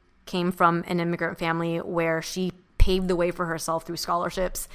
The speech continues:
and, um, and, and, you know, like, everything from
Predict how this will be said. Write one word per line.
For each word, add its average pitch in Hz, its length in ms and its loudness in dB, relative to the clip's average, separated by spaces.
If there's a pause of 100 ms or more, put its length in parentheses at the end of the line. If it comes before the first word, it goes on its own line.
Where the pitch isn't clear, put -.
(360)
and, 170 460 4
um, 156 640 4
and, 156 480 -4 (140)
and, 170 340 -2
you 175 80 0
know, 156 240 0
like, 160 260 -4 (200)
everything 185 440 0
from 165 500 -2